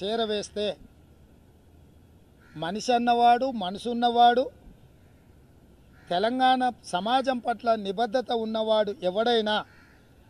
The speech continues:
సరాసరి శాసనసభలో ప్రవేశించి గద్దరన్న మరణ వార్తను సభ ద్వారా సమాజానికి తెలియజేసి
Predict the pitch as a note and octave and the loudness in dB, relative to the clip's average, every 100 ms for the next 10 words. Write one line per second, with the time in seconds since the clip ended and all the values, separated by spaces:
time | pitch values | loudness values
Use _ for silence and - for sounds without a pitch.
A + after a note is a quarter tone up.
0 | - - - - - F3 G3 B3 C4 A#3+ | -20 -20 -20 -20 -6 -2 2 4 4 2
1 | A#3+ A#3 - G3+ A#3 A#3+ A#3+ - A3+ G#3+ | 0 -2 -4 -2 -2 -2 -8 -2 0 0
2 | A3 G#3 - _ - F3+ G#3+ G#3+ G3+ F#3 | -2 -4 -8 _ -10 -6 -6 -6 -8 -10
3 | A#3+ A#4+ - - _ - - _ _ _ | -12 -14 -18 -20 _ -20 -20 _ _ _
4 | _ _ _ _ _ _ _ _ C#3 F3+ | _ _ _ _ _ _ _ _ -10 -6
5 | F#3+ A3 B3+ C4 B3+ A3+ G#3 A#3 B3 A3+ | -4 0 0 0 -2 -2 -2 -2 0 0
6 | A#3 A#3 A#3 A3 D#3+ - _ - - - | 0 -2 -4 -4 -10 -20 _ -20 -20 -20
7 | - - - _ _ _ - _ - - | -20 -20 -20 _ _ _ -20 _ -20 -20
8 | - - F3+ F3+ B3 B3+ B3+ B3+ - F#3 | -20 -6 -4 -2 2 6 6 4 -2 -2
9 | G#3+ A#3+ B3 A#3 A#3 - F#3 G3 A3 A3 | 0 2 2 0 -6 -10 -8 -4 -4 -4
10 | A3 B3 | -4 -8